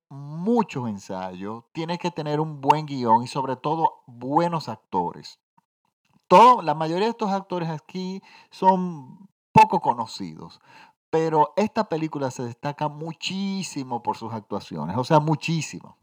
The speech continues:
Es una, hay actuaciones que son memorables y totalmente premiables para Óscares, pero como estas películas no tienen grande distribución y no se ven de luego en ningún lado si no fueran por las plataformas de Netflix.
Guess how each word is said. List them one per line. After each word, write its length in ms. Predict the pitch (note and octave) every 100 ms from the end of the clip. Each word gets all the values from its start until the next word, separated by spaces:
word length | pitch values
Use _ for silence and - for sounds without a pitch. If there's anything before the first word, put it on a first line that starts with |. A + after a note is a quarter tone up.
| _
Es 180 | - A#2+
una, 460 | C#3+ D#3+ D#3+ D3 - - - -
hay 140 | A#2 C#3+
actuaciones 520 | F#3 F3 - E3 E3+
que 140 | D#3
son 200 | - D3
memorables 760 | D#3 C#3+ A#2+ G#2+ G2 F2+ G2 - - - -
y 180 | D#3
totalmente 720 | - C3+ - D#3+ F3 F3 E3+ E3+
premiables 480 | C#3+ C3 C3 C3+ C3
para 300 | B2 B2 C#3+
Óscares, 380 | F3 - C3+
pero 200 | C3 B2
como 240 | B2 B2+ C#3+
estas 220 | - F3+
películas 500 | F3+ G3 F3+ C#3 C3+
no 140 | C#3+
tienen 260 | C#3+ E3 D#3
grande 380 | C#3 C#3+ D#3 D3+
distribución 800 | D3+ - C#3 C#3+ C#3+ B2+ G#2+ A2 - - - -
y 140 | D#3+
no 160 | C#3+ D3+
se 160 | F3
ven 260 | E3 F3 D#3+
de 60 |
luego 320 | C#3 D#3 E3+ C#3+
en 80 |
ningún 300 | C3+ B2+ C#3
lado 220 | C#3+ C#3 C#3+
si 100 | C3
no 120 | A#2+
fueran 300 | B2+ B2+ C3+
por 120 | C3
las 100 | B2
plataformas 600 | B2 A#2 A2+ - A2+ A#2
de 80 | A#2+
Netflix. 500 | C3+ C3 _ E3 -